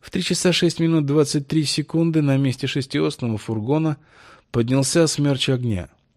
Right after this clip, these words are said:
Машину разорвало надвое.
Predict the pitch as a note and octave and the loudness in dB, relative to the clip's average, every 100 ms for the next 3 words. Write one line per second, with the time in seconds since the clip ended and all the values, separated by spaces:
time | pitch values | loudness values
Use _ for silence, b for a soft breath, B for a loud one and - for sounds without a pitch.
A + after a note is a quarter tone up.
0 | _ _ _ _ G#2 A2 C3+ - F3 D#3+ | _ _ _ _ -4 0 2 2 4 4
1 | D3 B2 B2+ C3+ C3 C3 C3 A#2 A#2 G2+ | 2 2 2 2 4 4 4 2 0 -2
2 | F2 - | -6 -12